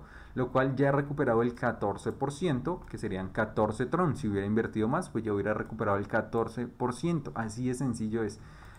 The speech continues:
Eh, no tengo nada de referidos, así para que ustedes digan, "No, este negocio se mueve con referidos o no sé qué". Vamos a hacer el retiro en este momento, catorce tron de esta cuenta.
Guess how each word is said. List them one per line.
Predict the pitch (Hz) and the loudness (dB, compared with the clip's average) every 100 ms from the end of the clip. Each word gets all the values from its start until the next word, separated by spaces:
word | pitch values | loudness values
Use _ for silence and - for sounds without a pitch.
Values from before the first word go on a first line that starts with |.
| - | -6
Eh, | 127 131 | 2 4
no | 131 139 | 4 4
tengo | 170 175 | 4 4
nada | 180 | 4
de | 180 | 4
referidos, | 180 180 160 185 123 | 4 2 0 0 -2
así | 110 113 | -2 0
para | 127 135 | 0 0
que | 131 | -2
ustedes | 113 113 107 | -2 0 2
digan, | 113 120 127 | 2 -2 -2
"No, | 165 | -2
este | 147 135 | -2 -4
negocio | 131 113 104 | -4 -6 -6
se | 110 | -4
mueve | 120 107 | -2 -2
con | 107 117 | -4 -4
referidos | 110 110 120 143 156 139 | -4 -4 -2 -2 -2 -2
o | |
no | 120 | -4
sé | 113 120 | -4 -4
qué". | 147 165 | -4 -4
Vamos | 104 101 104 113 | -4 -4 -4 -4
a | |
hacer | 113 107 104 | -2 -2 -4
el | 120 117 | -4 -4
retiro | 120 110 113 110 | -4 -4 -2 0
en | 120 | 0
este | 120 143 | -2 -2
momento, | 151 147 139 160 | 0 0 0 -2
catorce | 147 107 107 110 107 135 | -2 -4 -2 -4 -2 0
tron | 156 175 170 | 2 2 0
de | 107 101 98 | 2 2 2
esta | 92 110 113 | 0 -4 0
cuenta. | 156 139 123 151 | 4 4 4 0